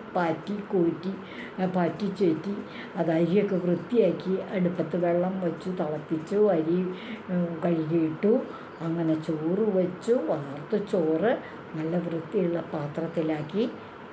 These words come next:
അദ്ദേഹത്തിൻ്റെ അടുത്ത് കൊണ്ടുവന്ന് വെച്ചു. "ദേ ചോറ്, ഏ, ആ കാലായിരിക്കണം കേട്ടോ." അപ്പോഴും തന്നെ പാക്കനാർ അതിലേക്കൊന്ന് നോക്കിയിട്ട്, ചോറ് തന്നെയല്ലേ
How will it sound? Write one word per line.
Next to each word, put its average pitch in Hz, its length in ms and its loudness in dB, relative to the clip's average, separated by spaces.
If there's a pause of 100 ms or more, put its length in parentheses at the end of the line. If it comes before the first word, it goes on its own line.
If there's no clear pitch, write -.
(680)
അദ്ദേഹത്തിൻ്റെ 156 560 -2
അടുത്ത് 151 280 -6
കൊണ്ടുവന്ന് 156 300 -6
വെച്ചു. 156 200 -6 (100)
"ദേ 175 240 2 (140)
ചോറ്, 180 340 4 (420)
ഏ, 226 40 -4 (580)
ആ 175 160 -6
കാലായിരിക്കണം 151 720 -2
കേട്ടോ." 147 320 -10 (2500)
അപ്പോഴും 208 480 2
തന്നെ 233 160 4
പാക്കനാർ 208 640 2
അതിലേക്കൊന്ന് 196 680 2
നോക്കിയിട്ട്, 180 560 0
ചോറ് 196 200 4
തന്നെയല്ലേ 214 520 0